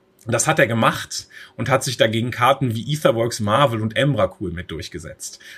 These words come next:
Also Zombies, äh, die durch Amonkhet geboostet wurden, können schon einiges. Und ich kann mir durchaus vorstellen, es gibt ja schon ein gutes Zombie-Potenzial in Historic, dass da doch ein Tribal-Zombies-Deck entsteht.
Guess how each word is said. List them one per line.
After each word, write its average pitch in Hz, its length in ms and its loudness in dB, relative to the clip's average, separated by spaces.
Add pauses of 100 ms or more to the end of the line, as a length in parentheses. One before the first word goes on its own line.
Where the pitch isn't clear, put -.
(120)
Also 135 240 6
Zombies, 175 720 2
äh, 131 420 8
die 123 280 -4
durch 127 420 -2
Amonkhet 139 540 2
geboostet 131 480 -2
wurden, 139 280 2
können 147 300 2
schon 143 220 -2
einiges. 160 560 0
Und 120 60 -6
ich 113 100 -10
kann 135 120 2
mir 127 100 -2
durchaus 139 340 0
vorstellen, 123 560 -4 (240)
es 101 100 -8
gibt 180 160 2
ja 208 100 4
schon 170 260 2
ein - 20 2
gutes 147 460 -4
Zombie-Potenzial 135 920 2
in 117 80 -2
Historic, 120 420 -2 (300)
dass 107 240 0
da 113 240 6
doch 110 200 -2
ein 110 120 -4
Tribal-Zombies-Deck 110 1040 0
entsteht. 113 560 -2